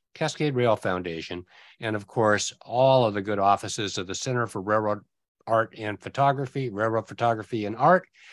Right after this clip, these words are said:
in Madison, Wisconsin. And funding for this program comes from For Culture, a cultural funding agency for King County, Washington, and from viewers like us.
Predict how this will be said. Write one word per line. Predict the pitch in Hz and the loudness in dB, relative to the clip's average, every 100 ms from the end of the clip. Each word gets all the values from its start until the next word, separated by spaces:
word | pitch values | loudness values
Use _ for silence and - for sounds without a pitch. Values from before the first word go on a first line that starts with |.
| - - - | -20 -20 -10
in | 104 | -4
Madison, | 104 107 107 113 | 0 0 0 -4
Wisconsin. | 98 92 - 156 175 175 175 160 _ - - - - | -4 -4 0 0 2 0 -2 -4 _ -20 -20 -20 -8
And | 143 143 147 | 0 2 0
funding | - 185 175 | 2 2 4
for | 143 156 | 0 -2
this | 143 | -2
program | - 135 123 127 123 | 0 0 2 2 2
comes | 123 151 151 143 | 0 0 0 0
from | - 139 | -2 -2
For | 131 147 139 | 0 0 -2
Culture, | 135 156 139 - 82 | 2 0 2 -2 -8
a | 82 | -8
cultural | 90 - 131 - 131 113 | -8 -2 -2 -2 -4 -4
funding | - 160 156 | 0 0 0
agency | 143 135 131 123 135 | -2 -4 -4 -6 -4
for | 123 117 | -4 -6
King | 101 127 123 | -4 -2 -2
County, | 123 113 113 | -4 -4 -4
Washington, | 98 92 90 90 98 90 - _ _ | -2 -2 -4 -8 -8 -10 -14 _ _
and | 139 131 127 | -2 -2 0
from | 131 117 | -2 -2
viewers | 101 101 101 95 90 | -2 -2 -4 -6 -8
like | 90 90 - | -6 -6 -8
us. | 117 92 - - - | -4 -2 -2 -8 -10